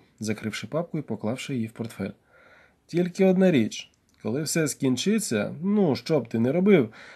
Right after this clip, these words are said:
якщо тобі можна буде говорити про це, я б дуже хотів почути твою історію».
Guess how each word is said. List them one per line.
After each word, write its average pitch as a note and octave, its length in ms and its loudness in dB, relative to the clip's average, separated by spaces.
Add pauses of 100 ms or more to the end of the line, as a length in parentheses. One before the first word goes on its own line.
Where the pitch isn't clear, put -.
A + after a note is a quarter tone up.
(140)
якщо F#3 440 4
тобі A3+ 260 6
можна G3+ 340 6
буде F#3+ 240 8
говорити F#3 420 6
про C#3 180 0
це, G#2 280 0
я A2 200 -2
б G#2+ 60 -8
дуже G3 600 4
хотів D3+ 580 -2 (100)
почути F#3+ 460 4
твою F3+ 480 4
історію». G#2+ 460 0